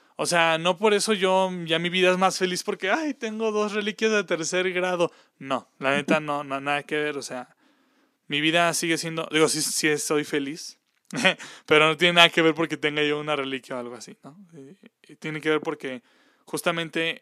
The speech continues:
esas reliquias y, y mi vida de oración me recuerdan que soy un hijo de Dios. Y pues bueno,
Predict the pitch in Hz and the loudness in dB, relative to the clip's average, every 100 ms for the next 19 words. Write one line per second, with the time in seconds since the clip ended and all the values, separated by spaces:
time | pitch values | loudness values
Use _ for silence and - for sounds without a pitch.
0 | 147 135 165 147 143 143 170 170 - - | -8 -2 -2 -2 -6 -6 -8 -6 -8 -10
1 | - _ _ _ _ _ _ 147 143 139 | -18 _ _ _ _ _ _ -12 -10 -10
2 | - 139 135 135 139 151 160 151 139 127 | -10 -10 -10 -10 -4 -2 0 0 -2 -4
3 | 156 156 165 143 135 151 139 139 - 139 | -8 -10 -10 -10 -8 -6 -8 -10 -12 -10
4 | 135 131 - 131 127 - - - _ _ | -12 -12 -12 -14 -14 -18 -20 -20 _ _
5 | _ _ _ _ _ _ - 139 143 160 | _ _ _ _ _ _ -6 -4 -2 -2
6 | 131 | -4